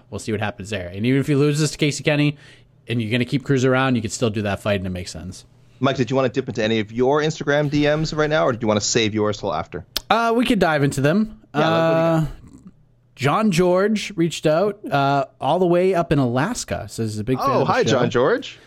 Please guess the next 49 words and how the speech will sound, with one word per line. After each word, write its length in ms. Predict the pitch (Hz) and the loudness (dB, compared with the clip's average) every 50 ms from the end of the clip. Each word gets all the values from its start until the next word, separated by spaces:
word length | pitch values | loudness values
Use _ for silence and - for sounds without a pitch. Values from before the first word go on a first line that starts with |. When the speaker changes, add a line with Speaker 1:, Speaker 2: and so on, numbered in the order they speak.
| - - _ _ _ - | -20 -20 _ _ _ -4
Speaker 1:
Uh, 400 | 117 123 127 131 131 131 135 127 | -2 0 2 2 2 2 2 0
he 80 | 117 | -2
said, 200 | - - 156 143 | -2 0 2 2
"I 80 | 143 143 | 2 2
think 220 | 131 - 196 185 | 2 2 0 0
Corey 240 | - - 185 180 175 | 2 0 2 2 2
Sandhagen 480 | 160 - 180 170 165 165 165 156 156 156 | 2 2 2 2 2 2 2 2 2 2
deserves, 560 | 151 143 120 135 156 165 180 175 170 151 - _ | 0 0 0 0 0 0 0 -2 -2 -4 -6 _
<clears throat> 40 | - | 0
excuse 500 | - 190 165 139 120 - - 147 139 131 | 0 0 0 0 -2 -4 -2 0 0 2
me, 80 | 139 | 2
the 100 | 123 135 | 2 2
next 200 | 147 160 151 - | 2 0 0 0
shot 200 | - 165 147 147 | 0 0 2 0
if 100 | 139 113 | 0 0
Jan 320 | 127 139 143 156 160 160 147 | 0 0 2 2 2 2 4
wins, 240 | 143 143 143 139 | 4 4 2 2
but 100 | 123 135 | 2 0
if 100 | 127 113 | 0 0
Aljo 380 | 117 135 151 175 180 156 156 147 | 0 0 0 0 0 2 2 2
wins, 380 | 131 131 123 127 135 151 151 139 | 2 2 2 2 0 0 -2 -2
as 140 | 120 117 110 | -4 -2 0
much 240 | 120 135 147 - - | 0 0 -2 -2 -2
as 60 | 127 | -2
I 100 | 131 127 | 0 0
love 280 | 123 123 135 147 147 - | 2 2 0 0 -2 -4
Corey, 360 | - - 117 110 113 120 113 | -4 -2 -2 0 0 0 -2
I 40 | 110 | -2
think 200 | - 123 107 117 | -4 -6 -10 -10
it 60 | 107 | -10
should 120 | - 113 | -10 -8
be 80 | 113 117 | -6 -4
Aljo 320 | 101 107 110 113 113 113 98 | -2 -2 -2 -2 -4 -6 -8
versus 260 | 110 107 - - 101 | -8 -10 -10 -12 -18
T 220 | - - - 127 117 | -14 -10 -8 -8 -6
J 340 | 107 113 117 113 113 113 - - - - - - - - _ - | -4 -2 -2 -2 -2 -4 -6 -10 -20 -20 -20 -20 -20 -20 _ -10
and 160 | 101 107 104 | -8 -8 -8
Corey." 720 | - - - 143 143 143 139 131 127 127 131 139 156 170 160 - _ _ - - | -6 -4 -2 0 2 2 2 2 2 2 2 2 0 -2 -4 -8 _ _ -10 -4
Uh, 600 | 110 113 117 117 117 117 117 117 117 117 117 120 | -2 0 0 2 2 2 2 0 0 0 -2 -2
I 60 | 117 - | -4 -4
believe 260 | 123 135 160 170 160 | -2 -2 0 0 0
it 80 | 143 | -2
says 160 | - 135 120 - | -4 -6 -8 -6
Corey 260 | - - 135 135 131 | -2 0 0 0 0
should 180 | - 131 117 | -2 -4 -4
fight 180 | - 123 120 117 | -2 -2 -2 -2
the 80 | 123 113 | -2 -2
winner 340 | 110 120 120 123 120 120 | 0 0 0 2 0 0
of 460 | 113 113 113 110 110 110 110 104 - | 0 0 0 0 0 0 -2 -4 -8